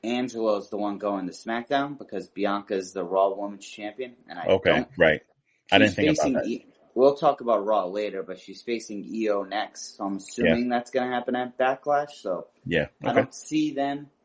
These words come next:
Speaker 1: you know what I mean? Um, I don't, I wouldn't be mad if E O is the one that beats her, to be honest. I really wouldn't be mad. I love
Speaker 2: Yeah,
Speaker 1: E O,
Speaker 2: it's, it's
Speaker 1: but,
Speaker 2: fine.
Speaker 1: um,
Speaker 2: I think, I think, uh, you know,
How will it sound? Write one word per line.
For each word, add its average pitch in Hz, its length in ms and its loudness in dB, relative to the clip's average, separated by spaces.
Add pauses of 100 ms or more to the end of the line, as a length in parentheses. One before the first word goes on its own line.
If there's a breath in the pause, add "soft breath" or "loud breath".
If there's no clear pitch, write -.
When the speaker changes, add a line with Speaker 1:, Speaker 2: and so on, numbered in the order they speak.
(100)
Speaker 1:
you 131 60 -6
know 131 80 -6
what 127 40 -6
I 127 40 -8
mean? 139 260 -4
Um, 101 480 -4
I 110 120 -4
don't, 127 160 -4 (240)
I 180 100 6
wouldn't 202 200 0
be 135 120 0
mad 131 260 -2
if 120 140 -8
E 107 140 -4
O 101 120 0
is 98 160 -12
the 104 80 -4
one 95 200 -6
that 82 160 -10
beats 98 240 -14
her, 90 60 -8
to 85 80 -14
be 80 140 -10
honest. - 380 -8
I 60 140 -6
really 85 340 -6
wouldn't 76 220 -10
be - 100 -20
mad. - 240 -14 (360)
I - 80 0
love 180 120 4
Speaker 2:
Yeah, 185 120 10
Speaker 1:
E - 140 6
O, - 0 -
Speaker 2:
it's, - 180 2
it's 143 220 6
Speaker 1:
but, - 20 4
Speaker 2:
fine. 165 320 4
Speaker 1:
um, - 40 -6
Speaker 2:
I 123 80 2
think, 170 280 2
I 123 140 2
think, 160 320 0
uh, 151 160 4
you 160 140 0
know, 139 220 4